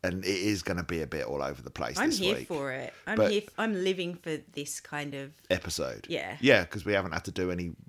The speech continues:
Speaker 1: real work other than listen to the Fugazi album.
Speaker 2: And watch the D V Ds, the
Speaker 1: Yes, we
Speaker 2: documentaries
Speaker 1: did.
Speaker 2: and
Speaker 1: Wo-
Speaker 2: stuff.
Speaker 1: work. <laughs>
Speaker 2: And,
Speaker 1: It's a
Speaker 2: and you
Speaker 1: slog.
Speaker 2: investigated the drama.
Speaker 1: Yeah, so the drama. Right, so, um, here's the Instagram post that this is, this has been unearthed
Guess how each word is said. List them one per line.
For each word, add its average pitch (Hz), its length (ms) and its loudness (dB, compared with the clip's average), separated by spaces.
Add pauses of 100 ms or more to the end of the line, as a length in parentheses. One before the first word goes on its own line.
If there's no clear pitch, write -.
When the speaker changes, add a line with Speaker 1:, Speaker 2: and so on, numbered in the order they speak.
Speaker 1:
real 87 480 0 (140)
work 92 340 2
other 78 200 -2
than 80 160 -6
listen 78 280 -6
to 85 140 -4
the 76 100 -6
Fugazi 82 580 -2
album. 62 440 -8
Speaker 2:
And 381 200 2
watch - 260 0
the 202 180 0 (120)
D 185 160 -4
V 175 140 -8
Ds, 170 380 -6
the 214 100 -10
Speaker 1:
Yes, 117 300 4
we 160 80 -4
Speaker 2:
documentaries 87 100 -2
Speaker 1:
did. 92 300 0
Speaker 2:
and 95 80 -4
Speaker 1:
Wo- - 80 2
Speaker 2:
stuff. 139 180 4
Speaker 1:
work. 123 500 8 (240)
<laughs> - 260 -12
Speaker 2:
And, 311 160 12
Speaker 1:
It's 226 120 4
a 302 40 10
Speaker 2:
and 311 100 10
you 254 160 6
Speaker 1:
slog. 208 340 8
Speaker 2:
investigated 202 800 0
the 185 80 -4
drama. 170 540 -4 (520)
Speaker 1:
Yeah, 107 220 6
so 143 180 6
the 143 120 10
drama. 131 420 12
Right, 101 260 6
so, 113 300 6 (100)
um, 117 340 6 (460)
here's 147 260 8
the 131 140 8
Instagram 95 440 4
post 78 400 2
that 90 140 0
this 87 140 2
is, 87 280 0
this 82 180 -2
has 85 100 -4
been 80 180 -2
unearthed 76 680 -2